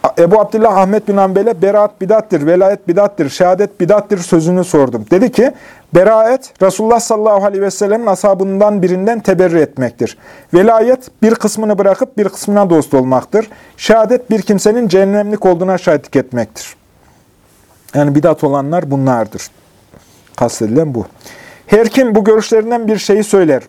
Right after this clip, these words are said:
uygun görür, heva edinir, razı olur veya severse sünnete muhalefet etmiş, cemaatten çıkmış, eseri yani selefin yolunu terk etmiş, hilaf çıkarmış, bidate girmiş ve yoldan ayrılmış olur. Başarınız ancak Allah'tandır, ona tevekkül ederiz, ondan yardım isteriz.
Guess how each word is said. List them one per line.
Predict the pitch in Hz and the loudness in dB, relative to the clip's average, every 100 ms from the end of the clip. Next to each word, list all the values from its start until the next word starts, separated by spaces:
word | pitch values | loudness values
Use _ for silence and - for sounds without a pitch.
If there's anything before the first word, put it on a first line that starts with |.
| - | -4
uygun | 165 165 214 | -2 -2 -2
görür, | 208 190 131 - | 0 0 0 -6
heva | - 160 190 214 | -2 2 2 2
edinir, | 190 170 120 | -2 -6 -2
razı | 143 175 190 247 | 2 2 2 -2
olur | 254 220 | -2 0
veya | 202 175 | 0 0
severse | - 202 208 - 240 262 - _ | 0 0 -2 -2 -6 -6 -16 _
sünnete | - 208 208 196 170 | -4 0 0 2 0
muhalefet | 156 - 180 196 208 | 0 2 2 2 0
etmiş, | 208 214 226 214 - | 0 -2 -6 -8 0
cemaatten | 180 185 185 180 147 | 0 2 0 -2 -4
çıkmış, | - 196 214 226 - - - - _ | -4 -6 -4 -4 -6 -20 -20 -20 _
eseri | 180 170 208 196 | -2 0 0 0
yani | 156 175 165 | 0 -2 -6
selefin | - 175 185 214 | -6 -4 -4 -4
yolunu | 202 170 143 | -4 -4 -2
terk | - 185 202 | -2 0 0
etmiş, | 196 220 208 - - - - | -2 -4 -6 -10 -20 -4 2
hilaf | 165 214 | 2 2
çıkarmış, | - - 226 214 214 - - | -2 0 0 0 -4 -8 -4
bidate | 165 190 190 208 | 2 2 2 0
girmiş | 190 214 208 | 0 -2 0
ve | 208 | 2
yoldan | 190 175 190 | 2 2 0
ayrılmış | 175 160 147 131 | 0 -2 -4 -4
olur. | 127 110 - - - - - | -4 -4 -8 -18 -20 -20 -2
Başarınız | 214 208 226 196 175 | 0 2 0 0 0
ancak | 196 190 185 | 0 0 0
Allah'tandır, | 160 156 147 160 170 180 - | 0 0 -2 -4 -4 -6 -4
ona | 156 | -2
tevekkül | 147 151 131 127 | 0 -2 -2 -2
ederiz, | 127 135 160 156 | -2 -2 -4 -4
ondan | 156 143 160 | -4 -2 -2
yardım | 143 139 131 | 0 0 -2
isteriz. | 120 120 110 104 | -6 -4 -4 -6